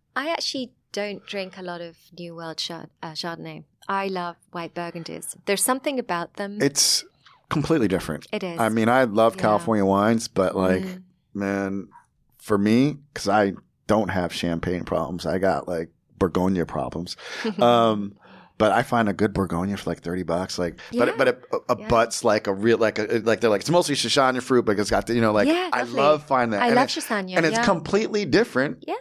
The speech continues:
Speaker 2: from c-,
Speaker 1: It might
Speaker 2: California
Speaker 1: be the
Speaker 2: Chardonnay.
Speaker 1: row outside of the major row that you're
Speaker 2: Exactly.
Speaker 1: picking. You've
Speaker 2: Yeah.
Speaker 1: still got the same aspect. You've still
Speaker 2: Right.
Speaker 1: got the same fruit.
Speaker 2: Right.
Speaker 1: I mean,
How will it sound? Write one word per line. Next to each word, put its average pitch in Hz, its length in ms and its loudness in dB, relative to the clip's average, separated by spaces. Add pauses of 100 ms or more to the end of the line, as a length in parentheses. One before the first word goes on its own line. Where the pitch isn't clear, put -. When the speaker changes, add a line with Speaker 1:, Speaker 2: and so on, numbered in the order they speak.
(100)
Speaker 2:
from 151 340 2
c-, - 80 -14 (440)
Speaker 1:
It 349 140 2
might 370 220 4
Speaker 2:
California 359 220 2
Speaker 1:
be - 80 -
the 277 60 2
Speaker 2:
Chardonnay. 269 60 -2 (240)
Speaker 1:
row 226 120 0
outside 233 500 -4
of 190 80 -8
the 202 60 -6
major 202 340 -8
row 214 180 0
that 170 40 6 (180)
you're 165 100 4
Speaker 2:
Exactly. 214 240 2
Speaker 1:
picking. 202 420 -4
You've 202 160 -2
Speaker 2:
Yeah. - 60 0
Speaker 1:
still 262 200 0
got 247 140 -4
the - 60 -14
same 214 280 -4
aspect. - 640 -8
You've 180 60 -10
still 113 140 4
Speaker 2:
Right. - 60 2
Speaker 1:
got - 100 -6
the - 60 -14
same 202 260 -8
fruit. 185 500 -4
Speaker 2:
Right. 190 120 2
Speaker 1:
I 220 40 -2
mean, 226 280 0